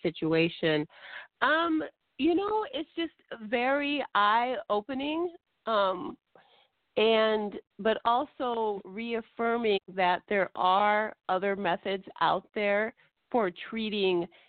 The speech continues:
you know, diseases that individuals might have where one medical model doesn't seem to help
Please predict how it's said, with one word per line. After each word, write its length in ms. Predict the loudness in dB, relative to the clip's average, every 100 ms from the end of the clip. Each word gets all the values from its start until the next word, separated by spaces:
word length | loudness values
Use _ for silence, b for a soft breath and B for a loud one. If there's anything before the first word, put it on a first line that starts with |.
| b -4
you 160 | 0
know, 260 | 2 4 2
diseases 680 | -2 -4 -4 -4 -2 -2 -2
that 260 | 0 2 0 -2
individuals 520 | -2 0 0 0 -2
might 220 | 0 0 0
have 400 | 0 2 2 2
where 240 | 0 -2
one 320 | 0 0 0
medical 380 | 0 0 -2 -2
model 320 | 2 2 2
doesn't 340 | 0 -2 -2 -6
seem 180 | -2 0
to 80 | -2
help 420 | 0 2 2 0